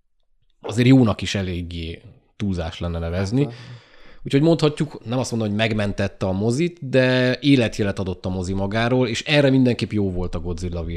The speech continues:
Speaker 1: S Kong. Ugyanabban a hónapban jött, ami, hát,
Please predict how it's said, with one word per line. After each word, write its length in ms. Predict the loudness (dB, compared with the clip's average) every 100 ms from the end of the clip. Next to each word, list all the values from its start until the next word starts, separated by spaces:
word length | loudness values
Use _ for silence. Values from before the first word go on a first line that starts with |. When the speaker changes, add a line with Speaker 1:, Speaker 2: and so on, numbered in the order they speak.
| -8
Speaker 1:
S 100 | -2
Kong. 280 | 2 2 0 -10 -20 _ _
Ugyanabban 440 | 0 4 4 4
a 20 | 2
hónapban 420 | 4 2 2 2
jött, 420 | 2 0 -10 -20 -8
ami, 420 | -4 -2 -2 -6 _ _ _ _ _ _ _ _ _ _ _ -20 -20 -14
hát, 220 | -12 -12